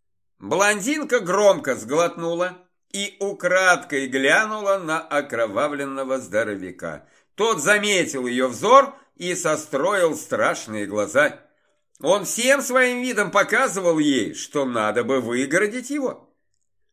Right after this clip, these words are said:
Тогда девушка решилась и пролепетала, уткнувшись взглядом в палубу: «Нет, этот юноша врёт, господин сержант. Он оскорбил меня, а Дилан просто вступился за мою честь».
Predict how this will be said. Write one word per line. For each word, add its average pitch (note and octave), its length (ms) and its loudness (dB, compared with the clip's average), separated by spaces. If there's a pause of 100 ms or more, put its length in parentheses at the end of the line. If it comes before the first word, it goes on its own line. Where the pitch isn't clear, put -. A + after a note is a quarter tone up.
(400)
Тогда F3 380 8
девушка D3 400 -2
решилась C4+ 640 0
и C#4+ 220 -2
пролепетала, D3+ 1080 0
уткнувшись D3 800 -6
взглядом A2 500 -4
в - 140 -20
палубу: E2 520 -6 (260)
«Нет, G3+ 420 -2 (760)
этот G#3 360 -2
юноша B3+ 420 -2
врёт, C#3 300 -2 (100)
господин A#2+ 480 -6
сержант. A2 460 -8 (320)
Он A#3+ 440 6
оскорбил G#2+ 600 -4
меня, G2+ 400 -4 (480)
а G3 220 8
Дилан A3+ 440 -2
просто D3+ 400 -4
вступился C4+ 840 -6
за - 160 -8
мою C#4 260 -2
честь». F3 320 -10